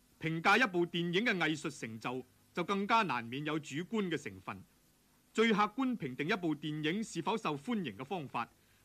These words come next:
通常就係以票房嚟到做指標。所以喺十大電影之外，每年都有十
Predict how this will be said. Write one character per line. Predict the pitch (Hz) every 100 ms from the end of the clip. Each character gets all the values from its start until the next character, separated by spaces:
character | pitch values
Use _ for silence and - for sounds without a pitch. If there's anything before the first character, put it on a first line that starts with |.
| _
通 | 233 233
常 | - 113 120
就 | 113 147
係 | 147
以 | 139 160
票 | - 170 165
房 | 139 113 113
嚟 | 113
到 |
做 | 127 123
指 | 113 120 160
標。 | 170 165 165 _ _ _ _ _
所 | - 311
以 | 202
喺 | 185 226
十 | 160 -
大 | 143
電 | 151 143 143 139
影 | 147
之 | 190 202
外， | 139 120 117 _ _ -
每 | 151 185
年 | 151 113 110 -
都 | 233
有 |
十 | 175